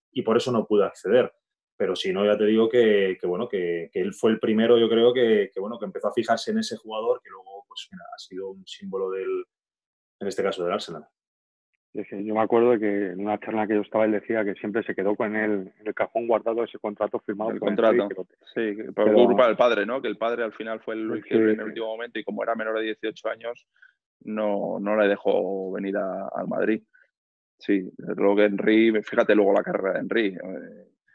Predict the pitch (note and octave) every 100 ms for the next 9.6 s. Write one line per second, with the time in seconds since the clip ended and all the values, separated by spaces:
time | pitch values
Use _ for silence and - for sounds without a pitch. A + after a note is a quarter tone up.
0 | _ - - - A2+ B2 A#2 A2 A#2 A2
1 | A#2+ A2+ A2+ G#2+ G#2+ G#2+ G#2 G#2+ G#2 G2+
2 | G2+ F#2+ A2+ A2 F2+ F#2+ F#2+ G2 G2 G2
3 | G2 A2 A2+ A2 A2 - A2 G2 A2+ G2+
4 | - G#2 G2+ - A2+ B2 B2 G#2 G2+ -
5 | A2 A2 G#2+ G#2+ A2 G#2+ G#2+ G#2 - G#2
6 | C3+ A#2+ A#2+ A#2+ A2 - C3 A#2+ A#2+ A#2
7 | A#2 A2+ A#2 C#3 - C3 B2+ C3 C3+ -
8 | C3 B2 - B2 B2 A#2+ A2 - - A#2
9 | G#2 G2 G2+ G#2+ G2+